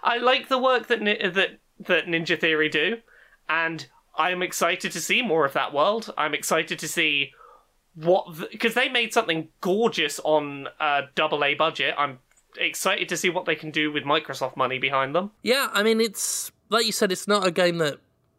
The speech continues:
Speaker 2: needed a sequel. I'm surprised that a game with that tone and narrative gets a sequel.
Speaker 1: Hmm.
Speaker 2: I'm not necessarily against it.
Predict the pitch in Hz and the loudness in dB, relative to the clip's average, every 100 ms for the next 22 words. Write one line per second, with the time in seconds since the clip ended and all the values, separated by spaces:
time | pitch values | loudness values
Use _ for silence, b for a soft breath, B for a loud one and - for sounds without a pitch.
0 | _ 151 151 160 156 139 135 131 - 143 | _ -8 -4 -2 -4 -4 -4 -4 -4 -4
1 | 147 - - - 135 135 - 135 - 185 | -4 -16 -20 -6 -4 -4 -6 -8 0 4
2 | 190 190 175 156 156 151 147 b _ 160 | 4 2 -2 0 2 0 -4 b _ -2
3 | 139 165 160 - - - 170 151 147 147 | 0 -2 -4 -10 -8 0 2 2 -2 2
4 | 147 143 147 - 147 127 147 143 - 135 | 2 2 -2 -2 -6 -2 -2 -2 -6 -6
5 | - 127 - 131 113 147 131 131 170 202 | -8 -8 -10 -10 -8 -10 -10 -2 0 2
6 | 185 - 190 202 180 160 143 147 135 131 | 0 -2 2 4 4 4 2 2 0 -2
7 | - 127 - | -8 -12 -16